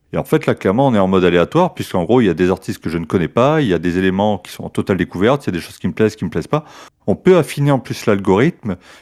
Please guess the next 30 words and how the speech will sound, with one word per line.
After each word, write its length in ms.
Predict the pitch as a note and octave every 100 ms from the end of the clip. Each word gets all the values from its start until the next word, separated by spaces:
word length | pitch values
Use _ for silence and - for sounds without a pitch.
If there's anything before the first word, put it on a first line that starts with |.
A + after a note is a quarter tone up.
| -
puisqu'on 220 | - G2
peut 120 | -
mettre, 380 | G#2 A2 - G2
euh, 520 | F2+ F2 E2 E2+ D#2+ -
bah, 80 |
on 100 | D#2
peut, 340 | D#2+ G2+ F#2 F#2
on 80 | D#2+
peut 160 | - F#2
mettre 240 | F#2+ -
les 60 | F#2+
morceaux 280 | F#2 - G2+
qu'on 160 | G2
aime 120 | G2
dans 80 | F2
une 260 | D#2 G#2 A2
playlist, 720 | - G#2+ B2 E3 F#3+ - -
on 80 | F#2+
peut 460 | - G2+ G2+ G2+ -
enlever 360 | A2+ B2 A#2 C3
les 120 | A#2
morceaux, 260 | A2 - C3
dire, 120 | G2
bah, 100 | F2
ça, 160 | -
ça 160 | A#2 A2
ne 40 |
me 120 | F#2+ F2
plaît 160 | F#2+
pas, 320 | - A#2+ A#2+